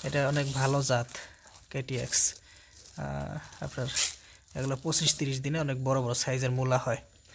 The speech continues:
তারপরে হচ্ছে আপনার, আহ, এগুলা এয়ার মালিক সিডের,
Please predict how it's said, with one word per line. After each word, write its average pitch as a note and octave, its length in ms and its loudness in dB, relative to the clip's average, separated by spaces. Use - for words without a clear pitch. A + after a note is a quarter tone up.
তারপরে B2+ 340 0
হচ্ছে B2+ 200 0
আপনার, B2 360 -2
আহ, A#2+ 500 -2
এগুলা B2 340 2
এয়ার B2+ 280 0
মালিক B2+ 260 2
সিডের, C3+ 320 -2